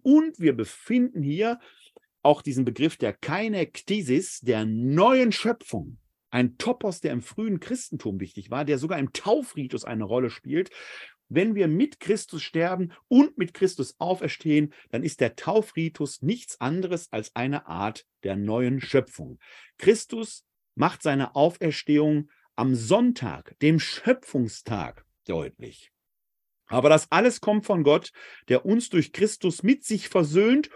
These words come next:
und uns den Dienst der Versöhnung aufgetragen hat. Jetzt wird's ernst. Dieses ganze Thema bis hier dient ja der Wiederherstellung der Beziehung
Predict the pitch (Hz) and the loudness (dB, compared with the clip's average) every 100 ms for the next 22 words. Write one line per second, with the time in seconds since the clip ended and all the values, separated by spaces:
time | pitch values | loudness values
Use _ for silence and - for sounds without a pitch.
0 | - - 247 - - 370 320 294 277 285 | -6 6 6 8 8 8 6 6 10 10
1 | 320 - 285 269 254 294 277 240 185 139 | 6 6 6 6 6 6 6 6 4 4
2 | - 110 95 90 80 - 202 - - 151 | -4 -6 -6 -8 -10 2 2 2 -2 0
3 | 131 - - - 147 - - - _ _ | 0 -4 -8 -6 -6 -12 -18 -20 _ _
4 | - - - 165 175 - 208 285 277 254 | -20 -18 -6 -2 -2 2 4 4 2 -2
5 | - 208 247 233 190 175 - 180 208 208 | 0 4 4 4 2 -2 -6 0 2 0
6 | - - 156 247 240 196 175 156 208 202 | -8 -6 4 4 6 4 4 2 2 2
7 | 135 190 269 269 - 185 170 165 143 - | 4 2 4 0 0 0 4 2 0 -6
8 | - 220 233 240 | -6 -2 0 0